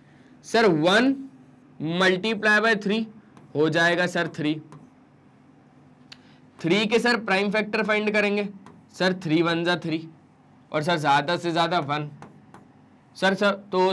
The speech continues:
थ्री और वन की मदद से सर फ़ाइव कैसे लेके आए, फ़ाइव कैसे लेके आए, पॉसिबल ही नहीं है सर, फ़ाइव आना पॉसिबल ही नहीं है। अब क्या करें सर?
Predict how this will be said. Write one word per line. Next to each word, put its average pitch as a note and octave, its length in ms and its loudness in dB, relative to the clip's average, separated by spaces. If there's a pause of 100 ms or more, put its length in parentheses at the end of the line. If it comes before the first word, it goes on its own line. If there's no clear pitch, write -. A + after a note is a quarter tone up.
थ्री E3 220 -4
और G3+ 140 4
वन F3+ 260 0
की F#3 100 -2
मदद F#3+ 300 2
से G3 160 0
सर G3 160 2
फ़ाइव D#3+ 480 -2
कैसे F3+ 260 -2
लेके E3 260 -4
आए, D#3+ 140 -8 (840)
फ़ाइव E3 380 4
कैसे F3+ 240 -2
लेके D#3 260 0
आए, D3 100 -6 (600)
पॉसिबल D#3+ 460 2
ही E3 80 2
नहीं D#3+ 200 -2
है D#3 80 -2
सर, C#3+ 180 -8 (720)
फ़ाइव E3+ 320 4
आना F3 200 4 (680)
पॉसिबल E3 460 2
ही E3+ 80 0
नहीं E3 140 -2
है। E3 180 -4
अब E3 200 -2
क्या F3+ 120 0
करें E3+ 260 0
सर? D#3 140 -8